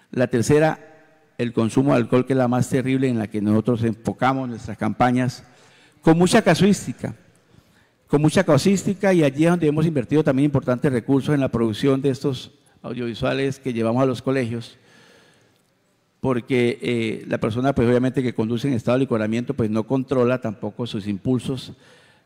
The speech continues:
y es una persona más vulnerable porque, y es allí donde se presenta el mayor número de, uno de los mayores índices de fatalidad.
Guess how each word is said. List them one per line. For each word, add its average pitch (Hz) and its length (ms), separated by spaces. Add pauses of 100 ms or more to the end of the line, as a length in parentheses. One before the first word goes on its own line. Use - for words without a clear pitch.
(160)
y 120 180
es 117 120
una 131 160
persona 120 420
más 120 280
vulnerable 127 600
porque, 104 480 (720)
y 123 160
es 135 60
allí 131 240
donde 131 180
se 113 80
presenta 107 360
el 123 60
mayor 101 280
número 110 340
de, 95 180 (500)
uno 135 180
de 131 40
los 110 80
mayores 110 480 (120)
índices 123 280
de 120 100
fatalidad. 107 600